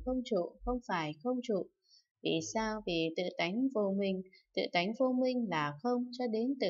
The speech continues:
tánh lão tử, tự tánh lão tử là không. Thiện hiện,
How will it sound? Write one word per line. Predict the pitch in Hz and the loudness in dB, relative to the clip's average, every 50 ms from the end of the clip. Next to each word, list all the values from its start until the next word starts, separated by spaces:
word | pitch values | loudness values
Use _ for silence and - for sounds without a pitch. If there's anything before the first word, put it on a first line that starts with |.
| - - - | 0 -2 -2
tánh | - 156 165 185 214 | -2 -2 0 -2 -2
lão | 226 233 240 262 269 - | -2 -2 -2 -2 0 0
tử, | 208 165 147 147 156 156 - | 2 2 2 0 -2 -6 -8
tự | - - - - | -10 -10 -8 -6
tánh | - 160 165 190 226 233 | -4 -4 -2 -2 -2 -2
lão | 233 - 262 277 269 | -2 -2 -2 -2 -2
tử | - 185 165 151 143 147 | -2 -2 -2 -2 -4 -6
là | 156 156 151 - - | -8 -8 -10 -8 -2
không. | - 214 208 202 196 196 196 - _ _ _ _ _ _ _ _ _ _ _ _ _ _ _ _ _ - - - - - - - - _ _ | 0 0 0 0 -2 -8 -12 -20 _ _ _ _ _ _ _ _ _ _ _ _ _ _ _ _ _ -18 -16 -14 -14 -14 -16 -18 -20 _ _
Thiện | - 233 - - 190 | 2 2 2 4 2
hiện, | 190 214 196 175 | 2 2 2 2